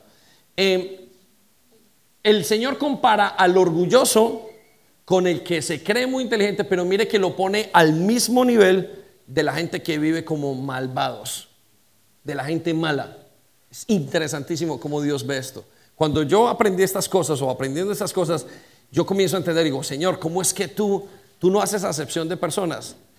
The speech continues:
Pero ¿por qué no ayudas al que es orgulloso? Bueno, por una razón, porque el orgulloso no se deja ayudar.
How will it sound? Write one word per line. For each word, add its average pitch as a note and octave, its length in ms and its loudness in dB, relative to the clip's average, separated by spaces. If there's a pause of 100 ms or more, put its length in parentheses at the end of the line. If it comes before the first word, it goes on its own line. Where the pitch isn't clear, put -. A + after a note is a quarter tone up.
(160)
Pero E3 160 2
¿por E3 220 -2
qué G#3+ 160 2
no B3 480 -2
ayudas A3+ 760 -6 (380)
al C3+ 180 -8
que D3+ 220 -4
es F3 120 -4
orgulloso? G3+ 640 -4 (800)
Bueno, A3+ 240 4
por E3+ 120 -2
una F3+ 140 2
razón, F3 380 -2
porque C#3 240 -6
el C3 80 -2
orgulloso C3 440 -6
no D#3 100 -4
se D3 120 -2
deja D3+ 180 -2
ayudar. B2 300 -8